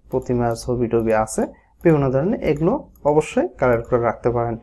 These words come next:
তো বন্ধুগণ, অবশ্যই আপনারা এই সমস্ত ফাইলগুলো কালেক্ট করে রাখুন, পরবর্তীতে আমি আপনাদেরকে ফাইল দেব অ্যাডমিশন এবং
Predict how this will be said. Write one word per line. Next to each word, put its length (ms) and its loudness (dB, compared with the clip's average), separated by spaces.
তো 220 6
বন্ধুগণ, 600 2
অবশ্যই 500 0
আপনারা 300 -2
এই 120 0
সমস্ত 360 -2
ফাইলগুলো 420 -2
কালেক্ট 300 2
করে 140 2
রাখুন, 440 2
পরবর্তীতে 640 6
আমি 200 0
আপনাদেরকে 460 -2
ফাইল 280 0
দেব 240 2
অ্যাডমিশন 720 2
এবং 380 -2